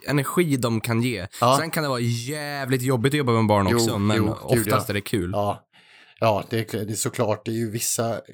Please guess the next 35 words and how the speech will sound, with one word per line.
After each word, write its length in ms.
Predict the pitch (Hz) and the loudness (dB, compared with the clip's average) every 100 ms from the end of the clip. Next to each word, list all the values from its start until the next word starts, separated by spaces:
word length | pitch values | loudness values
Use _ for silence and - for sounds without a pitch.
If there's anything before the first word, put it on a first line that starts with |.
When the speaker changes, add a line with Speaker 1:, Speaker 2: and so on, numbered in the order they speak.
| - | -10
Speaker 2:
klasser 320 | - 117 - 117 | -6 -4 -4 -4
som 200 | 120 110 | -6 -6
är 340 | 95 - 67 | -8 -10 -8
jättestökiga 680 | 117 - 113 - 104 - 107 | -8 -6 -6 -4 -4 -4 -2
och 100 | 95 | -2
jättebråkiga 840 | 95 - - 90 98 95 - 98 95 | -2 -6 -8 -4 -2 -2 -4 -2 -2
och 100 | 90 | -4
jobbiga 600 | 95 107 87 98 92 101 | -2 -4 -2 -4 -4 -6
som, 360 | - 85 90 - _ _ - - - _ | -8 -10 -12 -16 _ _ -20 -20 -20 _
som 420 | - - 139 113 | -2 -2 0 -2
fan, 360 | 107 120 107 92 | -2 0 0 -2
liksom. 240 | 95 98 | -6 -8
Så 80 | 101 | -6
det, 180 | 107 92 - - - - - - | -6 -6 -12 -20 -20 -20 -12 -4
det, 300 | 113 113 113 | 0 2 2
det 100 | 117 | 2
är 40 | |
verkligen, 500 | 120 120 117 107 101 | 0 0 -2 -2 -4
eh, 260 | 101 98 90 90 | -6 -8 -8 -6
det 140 | 107 | -6
är, 340 | 104 101 95 - _ _ _ | -6 -6 -10 -14 _ _ _
det 80 | 104 104 101 87 | -4 -2 -4 -6
är 40 | |
väldigt 300 | 98 107 95 | -4 -4 -4
olika. 400 | 107 87 85 80 - | -4 -6 -8 -10 -10
Men 140 | 107 101 | -6 -2
det 80 | |
är, 320 | 104 104 101 95 _ _ _ _ _ _ _ _ _ _ - - | 0 0 -2 -6 _ _ _ _ _ _ _ _ _ _ -6 -2
generellt 420 | 143 143 135 - | 2 4 2 0
sett 180 | 104 - | -4 -2
så 100 | 107 | -2
är 40 | |
det 60 | 101 | 0
väldigt 260 | 98 87 | -2 -4
kul. 200 | 98 90 | -4 -6